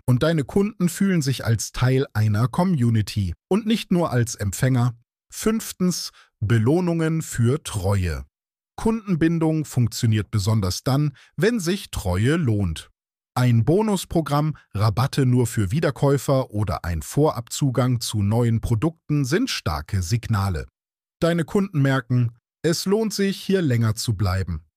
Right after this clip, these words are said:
Dabei muss es nicht immer um Geld gehen. Auch kleine Geschenke,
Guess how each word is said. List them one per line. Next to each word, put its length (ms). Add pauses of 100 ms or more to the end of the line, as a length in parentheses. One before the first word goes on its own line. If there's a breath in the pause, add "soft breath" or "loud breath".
(280)
Dabei 340
muss 220
es 160
nicht 220
immer 200
um 140
Geld 320
gehen. 320 (280)
Auch 320
kleine 340
Geschenke, 600